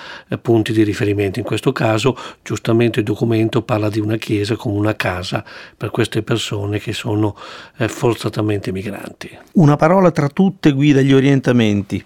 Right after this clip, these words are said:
Speaker 2: protezione. Mi pare che sia essenziale.
Speaker 1: È la parola, diciamo, che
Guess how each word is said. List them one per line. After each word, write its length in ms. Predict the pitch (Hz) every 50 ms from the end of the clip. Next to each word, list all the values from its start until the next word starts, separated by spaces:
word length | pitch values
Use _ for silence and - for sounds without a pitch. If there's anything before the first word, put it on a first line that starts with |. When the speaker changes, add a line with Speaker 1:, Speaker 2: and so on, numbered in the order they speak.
| _ _
Speaker 2:
protezione. 840 | - 147 151 151 131 131 123 - - - 120 104 98 98 104 95 - - - - - - -
Mi 120 | - 139
pare 260 | - 165 160 160 156
che 60 | 139 120
sia 200 | - - 151 139
essenziale. 720 | 123 - - 127 127 - - 127 107 104 104 104 101 - - -
Speaker 1:
È 140 | - 127
la 120 | 120 123 123
parola, 400 | - 131 123 127 127 127 127 123
diciamo, 440 | 117 120 110 - 120 120 120 117 107
che 360 | - - - 120 113 113